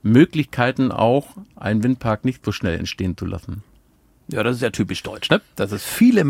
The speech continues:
Speaker 2: Möglichkeiten
Speaker 1: ist
Speaker 2: gibt, warum
Speaker 1: typisch
Speaker 2: irgendwas
Speaker 1: deutsch, ja.
Speaker 2: nicht entsteht.
Speaker 1: Richtig.
Speaker 2: Ich sagte dir schon vorab, ich war vor ein paar Tagen bei Thomas Andresen in der Landwirtschaft, da hatten wir auch das Thema, und auch er hat, die größte Hürde, die uns, die wir haben, ist an sich die Bürokratie. Es wird immer mehr. Er sagt, die meiste Zeit ist er mittlerweile nicht mehr auf dem Acker oder nicht mehr im Stall,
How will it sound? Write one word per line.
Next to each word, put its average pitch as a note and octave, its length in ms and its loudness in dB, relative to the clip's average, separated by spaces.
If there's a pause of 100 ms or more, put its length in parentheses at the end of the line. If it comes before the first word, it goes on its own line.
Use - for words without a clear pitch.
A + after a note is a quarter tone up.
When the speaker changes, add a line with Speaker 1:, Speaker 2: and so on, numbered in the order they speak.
Speaker 2:
Möglichkeiten A#2+ 480 2
Speaker 1:
ist G#2 60 -8
Speaker 2:
gibt, B2 160 2
warum A2 140 6
Speaker 1:
typisch A#2+ 140 2
Speaker 2:
irgendwas G#2+ 300 2
Speaker 1:
deutsch, A2 100 0
ja. A2+ 40 0
Speaker 2:
nicht - 360 -2
entsteht. - 560 -8
Speaker 1:
Richtig. G#2 300 -10 (340)
Speaker 2:
Ich - 100 -16
sagte A2+ 220 0
dir A2+ 120 -2
schon A2+ 200 0
vorab, C#3+ 320 4
ich B2+ 120 -4
war A#2+ 340 4
vor B2 140 -2
ein - 20 -4
paar G#2+ 140 0
Tagen C3 240 2
bei A#2 80 2
Thomas A2+ 320 0
Andresen C#3 380 4
in B2 60 -2
der A2 80 4
Landwirtschaft, D#3 600 2
da B2+ 40 2
hatten A#2 100 -4
wir A2+ 120 0
auch B2+ 100 0
das D3 160 0
Thema, D3 260 2
und C3 160 -2
auch B2 140 2
er F#3+ 200 4
hat, - 200 -8 (240)
die A#2+ 80 -6
größte F3+ 340 4
Hürde, E3+ 280 6
die D#3 160 2
uns, D3 260 0
die C3+ 100 4
wir B2 120 4
haben, D#3 260 6
ist C3+ 220 -2
an B2+ 120 -2
sich A#2 200 -4
die A2+ 240 -2 (160)
Bürokratie. G#2 580 -4
Es - 160 -18
wird - 220 -16
immer A2+ 420 -2 (140)
mehr. F#2 260 -6 (300)
Er A#2+ 140 4
sagt, B2+ 160 2
die B2 60 0
meiste B2 320 2
Zeit C3+ 220 0
ist A#2+ 120 -2
er B2 80 0
mittlerweile A#2 440 2
nicht D#3 200 0
mehr A2+ 180 4
auf G2+ 80 0
dem G#2+ 100 -8
Acker A#2+ 260 0
oder A2 120 0
nicht C#3+ 260 0
mehr A2+ 120 0
im G2 80 -4
Stall, G#2 400 -2